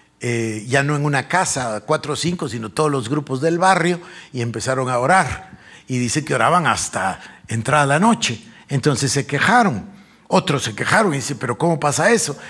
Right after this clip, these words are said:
Entonces dice, "Después de haber hecho un dedicado estudio, me di cuenta que no estaban mal, sino que al contrario, estaban muy bien.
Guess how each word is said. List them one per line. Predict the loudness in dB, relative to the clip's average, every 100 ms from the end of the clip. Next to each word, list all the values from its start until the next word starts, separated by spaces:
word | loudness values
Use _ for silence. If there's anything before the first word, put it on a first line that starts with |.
| -20
Entonces | -10 -6 -4 -2
dice, | 0 0 -2
"Después | -2 -2 0
de |
haber | 0 0 -2
hecho | -4 -6
un | -8 -10 -18 -6
dedicado | 0 0 0 -2 -2
estudio, | -2 -4 -2 0 0
me | -2
di | -4
cuenta | -4 -2 -4
que | -4 -6
no | -4
estaban | -4 -4 -4 -2 0
mal, | 0 0 -4 -14
sino | -8 -6 -4
que | -2
al | -2
contrario, | -2 0 2 2
estaban | 2 0 2
muy | 2 2
bien. | 4 2